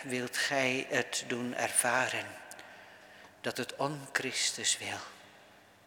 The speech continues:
helemaal goed is, dat gij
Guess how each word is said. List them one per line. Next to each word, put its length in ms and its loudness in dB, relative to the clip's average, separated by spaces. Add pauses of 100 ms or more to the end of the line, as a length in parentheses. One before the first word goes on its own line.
(220)
helemaal 1400 2
goed 480 -6 (100)
is, 360 -4 (1500)
dat 220 4
gij 460 6